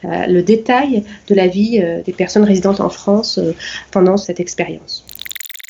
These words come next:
Pour l'instant, nous avons des résultats assez préliminaires, descriptifs. On, il faut vraiment garder à l'esprit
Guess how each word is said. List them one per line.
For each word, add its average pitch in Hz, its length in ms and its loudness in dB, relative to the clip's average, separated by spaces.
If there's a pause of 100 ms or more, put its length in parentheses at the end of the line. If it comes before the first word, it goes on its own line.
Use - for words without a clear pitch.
(300)
Pour 302 140 0
l'instant, 330 300 2
nous 269 140 2
avons 240 200 2
des 220 100 -2
résultats 214 640 0 (440)
assez 269 220 -2
préliminaires, 277 720 4
descriptifs. 226 680 -2
On, - 140 -4
il 202 100 -6
faut 247 80 2
vraiment 269 300 2
garder 262 260 2
à 233 120 2
l'esprit 226 440 -2